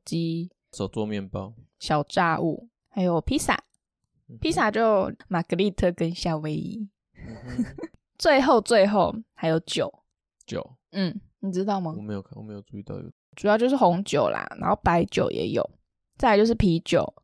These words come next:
Speaker 1: 跟日本酒。
Speaker 2: 嗯。
Speaker 1: 嗯，我觉得蛮特别的，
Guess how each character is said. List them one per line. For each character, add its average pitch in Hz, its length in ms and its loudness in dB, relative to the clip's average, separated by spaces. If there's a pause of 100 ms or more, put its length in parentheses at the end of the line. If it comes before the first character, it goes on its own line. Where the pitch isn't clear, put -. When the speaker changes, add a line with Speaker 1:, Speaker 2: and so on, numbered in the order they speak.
(140)
Speaker 1:
跟 175 360 2
日 226 140 4
本 170 240 2
酒。 - 320 -2 (260)
Speaker 2:
嗯。 120 280 -12 (200)
Speaker 1:
嗯， 180 240 -2 (920)
我 190 100 -2
觉 190 100 2
得 185 60 4
蛮 175 160 2
特 202 160 4
别 - 160 -2
的， - 220 -8